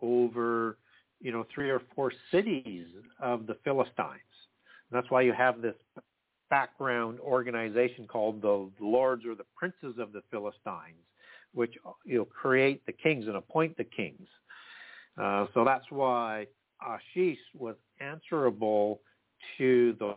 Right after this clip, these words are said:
Lords and why he had to send David away, uh, before the Battle of Gilboa.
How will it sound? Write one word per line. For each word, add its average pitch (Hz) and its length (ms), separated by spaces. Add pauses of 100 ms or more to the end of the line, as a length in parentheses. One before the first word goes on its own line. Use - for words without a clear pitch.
Lords 110 540
and 104 100
why 107 400
he 104 260
had 135 480 (160)
to 104 400 (920)
send 117 200
David 110 300
away, 101 500 (380)
uh, 92 120
before 101 360
the 98 80
Battle 95 320
of 90 140
Gilboa. 98 480